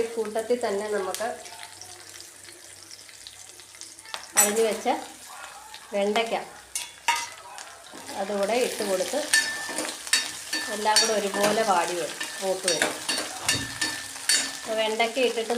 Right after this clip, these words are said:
നമ്മൾ രണ്ട് സാധനം കൂടെ ചേർത്ത് കൊടുക്കണം.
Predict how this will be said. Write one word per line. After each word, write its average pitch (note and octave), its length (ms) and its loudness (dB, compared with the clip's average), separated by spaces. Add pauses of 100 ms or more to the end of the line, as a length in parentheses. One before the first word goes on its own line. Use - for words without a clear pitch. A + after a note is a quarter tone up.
നമ്മൾ G3+ 180 2 (800)
രണ്ട് A3 260 0
സാധനം G3+ 320 2
കൂടെ G3+ 220 0
ചേർത്ത് F#3+ 260 0
കൊടുക്കണം. F3 360 -2